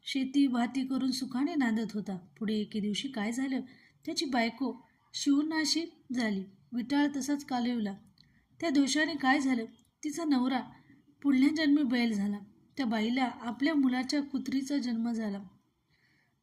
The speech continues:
देवाची करणी दोघेही आपल्या मुलाच्या घरी होती. तो मोठा धार्मिक होता. देवधर्म करी, श्रद्धा पक्ष करी. आल्या ब्राह्मणाचा समाचार घे. एके दिवशी त्याच्या घरी श्राद्ध आहे.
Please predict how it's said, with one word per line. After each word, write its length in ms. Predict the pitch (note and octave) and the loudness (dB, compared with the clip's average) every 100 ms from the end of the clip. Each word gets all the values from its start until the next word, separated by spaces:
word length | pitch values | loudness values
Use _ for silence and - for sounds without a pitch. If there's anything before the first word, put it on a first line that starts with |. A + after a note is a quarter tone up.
| _ | _
देवाची 480 | A3 A#3 A#3 A#3 B3+ | -4 -2 0 -2 -4
करणी 360 | - A3+ A#3 A#3+ | -4 0 0 0
दोघेही 640 | A#3+ G#3 A#3 A3+ C4+ E4+ | -4 -4 -2 2 2 2
आपल्या 320 | E4 C#4+ C#4 | -2 0 2
मुलाच्या 480 | B3+ B3+ B3+ B3+ C4+ | 2 2 0 -2 -2
घरी 260 | A#3 A#3 B3+ | -2 0 0
होती. 340 | A#3 A#3 A3 - _ _ _ _ _ _ _ _ | -2 -4 -8 -10 _ _ _ _ _ _ _ _
तो 80 | E4+ | 0
मोठा 280 | D4 D4 E4+ | 2 2 2
धार्मिक 460 | C4 A#3 A#3+ C#4+ | 2 2 4 4
होता. 200 | B3 A#3 G#3+ - | 2 -2 -6 -6
देवधर्म 640 | A#3 B3 D4 D4 C4 C4+ C4 | -2 2 2 4 4 4 4
करी, 280 | A#3+ A#3 | 0 0
श्रद्धा 400 | A3 C4 B3 A#3+ | -2 -4 -2 -2
पक्ष 320 | D#4+ D4+ C#4+ D4 | -2 -4 -2 -4
करी. 300 | - A#3 G#3+ - _ _ _ _ _ _ _ _ - | -2 -4 -4 -10 _ _ _ _ _ _ _ _ -6
आल्या 320 | A#3+ B3+ C#4+ | -2 2 2
ब्राह्मणाचा 540 | B3+ B3+ B3 B3 C#4 | 2 0 2 0 0
समाचार 540 | C#4 B3 A#3 A#3+ C#4 D4 | -2 0 -2 0 0 0
घे. 440 | A#3+ A3+ F#3+ - A#3 | 0 -2 -4 -8 -10
एके 240 | G#3+ A#3 | -6 -4
दिवशी 300 | G#3+ A3 A#3 | -2 -2 -4
त्याच्या 280 | A3 A3 A3+ | -4 -4 -4
घरी 220 | G#3+ B3+ | -2 -2
श्राद्ध 340 | B3+ G#3 G3 | -2 -2 -2
आहे. 280 | C4 B3+ A3+ | 0 2 0